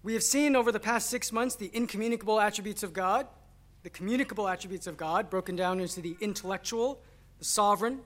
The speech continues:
and the moral attributes of God. And today we finally arrive to our final session on the attributes of God, the attributes which we will call the summary attributes, the attributes of perfection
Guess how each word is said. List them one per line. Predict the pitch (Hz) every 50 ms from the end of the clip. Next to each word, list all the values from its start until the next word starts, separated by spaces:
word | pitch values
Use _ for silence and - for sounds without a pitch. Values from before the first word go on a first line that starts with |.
| - - -
and | 190 185
the | 175
moral | 170 190 208 226 233 214 196
attributes | 175 165 - - 160 160 156 -
of | 160 139
God. | - 143 135 143 170 185 - - - - - - - - - -
And | 196 190
today | - 202 254 311 339
we | 302 277
finally | 220 - - - 269 302 330 330 311 302
arrive | 277 240 220 214 214 208 208 226 226 -
to | - 220
our | 214 190
final | - - - - 269 302 330 330 285
session | - - - 190 175 - - 214 208
on | 190 185 190
the | 190 190
attributes | 185 185 - 175 160 190 - -
of | 160
God, | 139 170 156 156 170 202 196 - - - - - -
the | 196 214
attributes | 262 277 269 247 208 220 233 - -
which | 196 -
we | 180 226 254
will | 269 262
call | 262 - 196 196 185
the | 185 190
summary | 202 - - - - 277 277 277 277 254 233 202 165 147 -
attributes, | - 165 175 - - 170 147 143 113 - - - - - - - - - _ - - - - - - - - - - - -
the | - 175
attributes | 196 202 202 - 175 190 202 196 -
of | - 185 -
perfection | - - 170 - - - 247 262 254 - - - 190 175 156 156 156